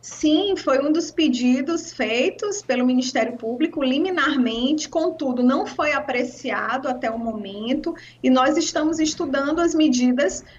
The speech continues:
é, judiciais para que, é, o Judiciário também possa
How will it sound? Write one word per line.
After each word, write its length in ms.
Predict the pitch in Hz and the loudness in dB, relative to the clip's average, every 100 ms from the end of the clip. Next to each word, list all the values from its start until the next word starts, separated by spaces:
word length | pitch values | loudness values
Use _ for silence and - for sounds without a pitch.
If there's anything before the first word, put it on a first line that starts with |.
| - | -4
é, 240 | 240 240 | 0 2
judiciais 800 | 254 302 262 339 - 311 277 339 | 2 2 0 -2 -2 -2 0 -2
para 200 | - 320 320 | -2 -4 -4
que, 440 | - 302 311 - | -4 0 0 0
é, 240 | - 262 - | -2 0 0
o 100 | 285 | 0
Judiciário 600 | 302 - - 269 302 - | 0 0 -2 0 -2 -2
também 500 | 381 508 370 277 359 | -2 -2 0 0 0
possa 460 | 330 254 311 - | 0 -2 -2 -6